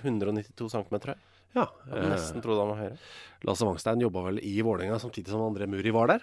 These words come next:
Speaker 1: Mhm.
Speaker 2: Eh, som sånn medie-, mediefyr,
Speaker 1: Mhm.
Speaker 2: eh, i
Speaker 1: Mediefyr.
Speaker 2: Ja.
Speaker 1: Ja, jeg, han, jeg tror han hadde forskjellige stillinger som alle startet med media.
Speaker 2: Ja, jeg tror det.
Speaker 1: Ja.
Speaker 2: Eh, og nå er han flyplassfyr.
Speaker 1: Nei, han har gått videre derfra, tror jeg.
Speaker 2: Har han gått videre derfra?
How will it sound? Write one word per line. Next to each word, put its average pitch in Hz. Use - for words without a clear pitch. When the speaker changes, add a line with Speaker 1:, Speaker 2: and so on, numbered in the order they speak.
Speaker 1:
Mhm. 160
Speaker 2:
Eh, 98
som 92
sånn 95
medie-, 87
mediefyr, 110
Speaker 1:
Mhm. 107
Speaker 2:
eh, 110
i 95
Speaker 1:
Mediefyr. 101
Speaker 2:
Ja. 208
Speaker 1:
Ja, -
jeg, 127
han, 131
jeg 123
tror 127
han 131
hadde 107
forskjellige 104
stillinger 101
som 110
alle 98
startet 92
med 92
media. 85
Speaker 2:
Ja, 110
jeg 139
tror 139
det. 120
Speaker 1:
Ja. 104
Speaker 2:
Eh, 120
og 117
nå 110
er 104
han 101
flyplassfyr. 107
Speaker 1:
Nei, 104
han 117
har 117
gått 127
videre 110
derfra, 107
tror 147
jeg. -
Speaker 2:
Har 131
han 147
gått 147
videre 127
derfra? 226